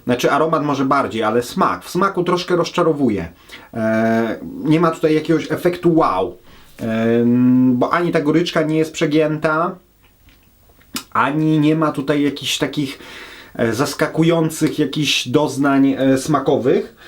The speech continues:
Natomiast jest bardzo dobra pijalność, jest, e, w zasadzie bez wad.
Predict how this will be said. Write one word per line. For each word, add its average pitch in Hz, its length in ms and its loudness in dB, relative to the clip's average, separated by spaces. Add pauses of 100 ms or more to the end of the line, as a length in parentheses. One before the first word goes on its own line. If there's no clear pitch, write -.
(600)
Natomiast 220 480 2
jest 202 160 0
bardzo 214 280 0
dobra 196 280 0
pijalność, 165 560 0
jest, - 300 -4
e, 185 300 4
w 143 100 -2
zasadzie 160 380 0
bez 135 240 0
wad. 117 440 -2